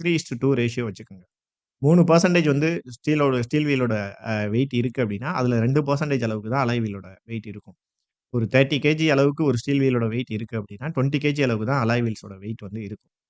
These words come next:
So, இந்த வெயிட் தான் வந்து இந்த ஸ்டீல் வீலுக்கும் அலாய் வீலுக்கும் இடையில வந்து ஒரு மெயின் ரோலே ப்ளே பண்ணுது. எப்படி அப்படின்னா, ஆ, அலாய் வீல்ஸ்ல வந்து வெயிட் கம்மியா இருக்கிறதுனால, அது இன்னும் வந்து பெர்ஃபார்மன்ஸை இன்க்ரீஸ் பண்ணுது.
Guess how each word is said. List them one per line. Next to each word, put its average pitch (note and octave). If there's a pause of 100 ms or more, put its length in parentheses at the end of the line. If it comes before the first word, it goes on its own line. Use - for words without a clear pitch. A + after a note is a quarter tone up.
(120)
So, F3
இந்த E3
வெயிட் F#3+
தான் G3
வந்து E3+
இந்த C#3
ஸ்டீல் F3
வீலுக்கும் D#3+
அலாய் C3+
வீலுக்கும் C#3+
இடையில B2+
வந்து A#2
ஒரு A#2+
மெயின் C#3
ரோலே A#2+
ப்ளே A#2+ (120)
பண்ணுது. F#2+ (480)
எப்படி D#3
அப்படின்னா, C#3+ (160)
ஆ, A2+ (100)
அலாய் D3+
வீல்ஸ்ல F3
வந்து C#3
வெயிட் D3
கம்மியா D3
இருக்கிறதுனால, A#2
அது A#2
இன்னும் E3
வந்து C3+ (100)
பெர்ஃபார்மன்ஸை C#3
இன்க்ரீஸ் A#2
பண்ணுது. G2